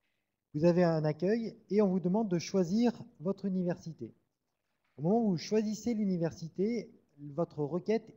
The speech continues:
est redirigée dans votre université d'origine. Vous mettez votre login, votre mot de passe sur le, le casque, enfin, sur la mire d'authentification de l'université d'origine. Si vous avez eu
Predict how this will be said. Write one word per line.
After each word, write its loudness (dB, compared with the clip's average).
est -4
redirigée -2
dans 6
votre 2
université 2
d'origine. -6
Vous 0
mettez 4
votre 2
login, 0
votre -2
mot 0
de -4
passe -4
sur 2
le, 2
le 0
casque, -2
enfin, -10
sur 2
la 6
mire 2
d'authentification -6
de 4
l'université -2
d'origine. -4
Si 2
vous 2
avez 6
eu 0